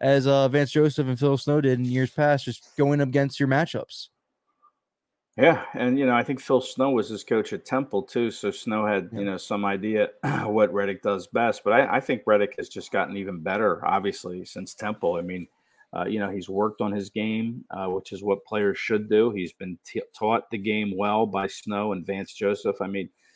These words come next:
Speaker 2: you know, to me, I think, you know, he, he,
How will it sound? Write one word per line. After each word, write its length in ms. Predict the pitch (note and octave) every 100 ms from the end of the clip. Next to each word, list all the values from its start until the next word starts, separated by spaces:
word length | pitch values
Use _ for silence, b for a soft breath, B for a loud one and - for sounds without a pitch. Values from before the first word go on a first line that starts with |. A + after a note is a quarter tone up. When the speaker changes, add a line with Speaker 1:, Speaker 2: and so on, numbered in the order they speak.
| b _
Speaker 2:
you 100 | A2+
know, 140 | G2+ F#2
to 160 | -
me, 260 | G2+ B2 A2
I 120 | G2+
think, 280 | - G#2 F2+ -
you 100 | G#2
know, 180 | G2+ F#2
he, 240 | F#2+ G2 - -
he, 140 | F#2+